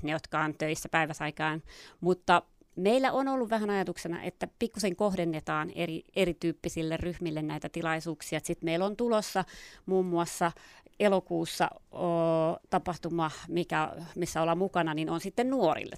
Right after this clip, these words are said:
taas suunnattu semmoinen back to school iso tapahtuma tuossa torilla, jossa myös ollaan mukana.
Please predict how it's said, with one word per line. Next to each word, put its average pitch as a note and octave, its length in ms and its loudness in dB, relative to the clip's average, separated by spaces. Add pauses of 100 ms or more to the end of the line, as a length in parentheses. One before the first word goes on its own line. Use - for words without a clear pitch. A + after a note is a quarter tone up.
(100)
taas - 240 -8
suunnattu - 500 -12
semmoinen D3+ 360 -10
back E3 200 0
to D#3 100 -12
school D#3+ 380 -4
iso D3+ 240 -6
tapahtuma - 580 -8
tuossa - 280 -10
torilla, D3+ 420 -8 (760)
jossa - 240 -12
myös - 360 -6
ollaan D3+ 400 -6
mukana. E3 460 -6